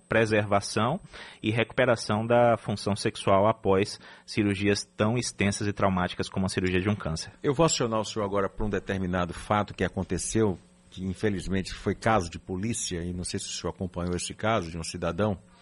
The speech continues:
Speaker 2: que teve o pênis decepado, né, é, alguns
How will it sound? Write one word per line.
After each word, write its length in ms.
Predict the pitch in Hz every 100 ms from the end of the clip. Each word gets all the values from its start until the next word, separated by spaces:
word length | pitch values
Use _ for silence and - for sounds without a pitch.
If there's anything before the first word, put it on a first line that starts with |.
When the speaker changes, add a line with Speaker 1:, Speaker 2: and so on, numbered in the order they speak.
| - - - - -
Speaker 2:
que 100 | 101
teve 300 | - 110 110
o 60 | 104
pênis 720 | - 110 110 107 - - - -
decepado, 920 | 82 131 - 113 - 92 90 98 117 _ _ _ _ -
né, 260 | 80 87 113 - - - -
é, 440 | - 85 82 82 85
alguns 320 | 82 90